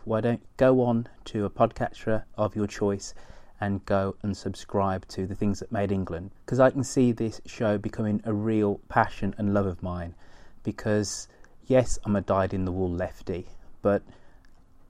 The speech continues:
in no way, shape or form am I some kind of nationalist that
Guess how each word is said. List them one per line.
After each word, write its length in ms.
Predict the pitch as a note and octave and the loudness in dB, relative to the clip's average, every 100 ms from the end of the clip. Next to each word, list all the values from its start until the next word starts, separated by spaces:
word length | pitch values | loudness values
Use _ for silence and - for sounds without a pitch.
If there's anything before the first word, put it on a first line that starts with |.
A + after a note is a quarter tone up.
| - - | -14 2
in 180 | B2+ B2+ | 6 8
no 180 | C#3 | 6
way, 360 | C3 A#2+ A#2+ A2+ | 4 4 2 0
shape 320 | - A#2+ G#2 | 0 0 0
or 60 | A2 | -6
form 400 | - G#2+ G2+ G2+ - | -2 0 0 -2 -4
am 220 | G#2+ G#2 | -2 0
I 300 | G#2 G2+ G2 - - - - - | 2 0 -2 -10 -20 -20 -20 -6
some 180 | A#2 | -4
kind 220 | G#2 A2+ G#2 | -2 0 0
of 60 | |
nationalist 800 | G2 G2+ - - G2 A2+ - - - | 2 0 -2 -10 -10 -10 -14 -16 -2
that 400 | G3+ G3 - | 0 0 -4